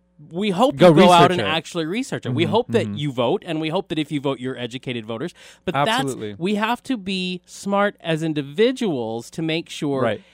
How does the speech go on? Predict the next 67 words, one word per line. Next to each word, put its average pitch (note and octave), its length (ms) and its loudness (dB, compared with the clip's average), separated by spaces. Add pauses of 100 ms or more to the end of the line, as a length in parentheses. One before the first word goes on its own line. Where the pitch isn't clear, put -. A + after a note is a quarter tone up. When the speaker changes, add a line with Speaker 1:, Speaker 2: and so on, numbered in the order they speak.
(120)
Speaker 1:
So, C4+ 220 -2
yes. B3 540 -2 (720)
So F3 360 2
for A3 220 4
that B3 300 2
part, G3 260 2
I E3 120 0
see A3 240 -6
where G3+ 160 -2
she's D3+ 180 -8
coming F3 260 -4
from, F3 140 -2
but D3 140 -2
she F#3 120 -8
goes C#3 220 -2
way G2+ 440 -4
far. F#2 260 -8
Like, A#2+ 160 -4 (180)
Speaker 2:
Oh, C#3 60 -2
Speaker 1:
I D3 60 4
Speaker 2:
she D3+ 120 0
Speaker 1:
feel F3+ 80 4
Speaker 2:
goes G#3 60 6
way G#3 120 6
Speaker 1:
like C#3+ 100 -2
Speaker 2:
too C3 100 -8
far. - 260 0
Speaker 1:
she, D3 320 -6
she D3+ 320 -4
is, B2+ 240 -6
like, B2 340 -4
adjacent C3 680 -8
to A#2 260 -8
Amish. F#2+ 640 -12
Speaker 2:
Right, A#2+ 380 0
Speaker 1:
That's, D3+ 180 -2
like, B2 120 4
Speaker 2:
right. G#2+ 80 0
Speaker 1:
where D3+ 140 4
she G#2+ 260 -10
is. - 280 -20 (220)
Like, D3 140 0
Speaker 2:
Well F#3 160 8
Speaker 1:
if - 80 -2
she A3+ 180 -2
could A#3 160 -2
throw D#3 300 2
her B2+ 320 -4
computer C4 400 -2
out, C#3+ 200 -2
she - 200 -8
says F4 160 0
Speaker 2:
She A3+ 140 4
Speaker 1:
she'll A#3+ 100 4
Speaker 2:
would. A#3+ 100 8
Speaker 1:
throw B2 120 2
it E3+ 80 -2
out. G#3+ 260 -2
Speaker 2:
<laughs> - 20 -14
Speaker 1:
She - 80 -14
doesn't D#3 180 0
like G#3+ 180 4
her, F3+ 40 -4
Speaker 2:
Throw G#3 120 8
it - 20 10
Speaker 1:
that G3 100 8
her G#3+ 60 6